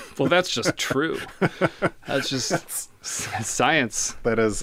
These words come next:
Speaker 2: I, I feel like I'm in good emotional control of my reactions to anybody in most situations, but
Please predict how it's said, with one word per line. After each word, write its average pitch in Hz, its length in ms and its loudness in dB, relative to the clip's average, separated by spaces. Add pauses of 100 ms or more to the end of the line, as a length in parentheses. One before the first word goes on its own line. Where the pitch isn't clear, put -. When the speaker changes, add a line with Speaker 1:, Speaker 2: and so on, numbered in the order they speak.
Speaker 2:
I, 127 260 6
I 127 40 8
feel 143 200 4
like 135 180 4
I'm 123 160 6
in 120 200 0
good 127 280 4
emotional 117 600 4
control 113 540 4
of 104 80 -2
my 104 140 2
reactions 101 640 0
to 107 200 -2
anybody 104 540 2
in 101 300 -4
most 98 240 0
situations, 98 800 -4
but 95 260 -4